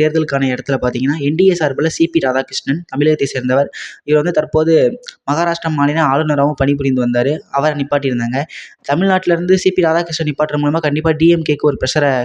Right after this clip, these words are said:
கிரியேட் பண்ணலாம்" அப்படின்னு சொல்லிட்டு ரொம்ப கிளவராகவே பார்த்தீங்கன்னா, பி ஜே பி தலைமையிலான என் டி ஏ கூட்டணி நிப்பாட்டியிருந்தாங்க. அதே மாதிரி other side பார்த்தீங்கன்னா, சுதர்சன் ரெட்டி, அவர் முன்-, ஆ, முன்னாள் உச்சநீதிமன்ற ஓய்வு பெற்ற நீதிபதி. அவரை வந்து காங்கிரஸ் கு-, இந்தியா, காங்கிரஸ் தலைமையிலான இந்திய கூட்டணி நிப்பாட்டியிருந்தாங்க.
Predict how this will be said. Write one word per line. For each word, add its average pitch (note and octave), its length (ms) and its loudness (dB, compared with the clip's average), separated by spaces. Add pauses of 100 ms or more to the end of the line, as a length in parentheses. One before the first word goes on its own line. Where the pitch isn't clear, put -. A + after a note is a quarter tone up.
கிரியேட் D3 180 -2
பண்ணலாம்" B2+ 280 0
அப்படின்னு C#3 160 0
சொல்லிட்டு D3 400 0 (320)
ரொம்ப D3+ 320 0
கிளவராகவே D3 400 2
பார்த்தீங்கன்னா, D3 420 0
பி C#3 120 2
ஜே D#3 120 0
பி D3 100 -2
தலைமையிலான C3 460 0
என் B2+ 60 0
டி C3+ 80 2
ஏ C3+ 40 4
கூட்டணி C3+ 360 -2
நிப்பாட்டியிருந்தாங்க. A#2+ 640 -2 (340)
அதே D#3+ 260 0
மாதிரி F3 240 2
other D#3 180 0
side E3 200 0
பார்த்தீங்கன்னா, C3+ 460 0 (360)
சுதர்சன் E3 340 0
ரெட்டி, D3+ 220 0 (280)
அவர் C#3+ 220 0
முன்-, D#3+ 420 -4
ஆ, C3+ 160 -2
முன்னாள் E3 320 0
உச்சநீதிமன்ற D3+ 840 2
ஓய்வு C#3 260 0
பெற்ற D3 200 -4
நீதிபதி. C3+ 540 0 (340)
அவரை E3+ 300 0
வந்து E3 460 2
காங்கிரஸ் D#3 440 -2
கு-, C#3 100 0
இந்தியா, D#3+ 300 2
காங்கிரஸ் E3 340 -2
தலைமையிலான D3 560 0
இந்திய C#3+ 260 2
கூட்டணி C#3+ 300 2
நிப்பாட்டியிருந்தாங்க. B2+ 680 -2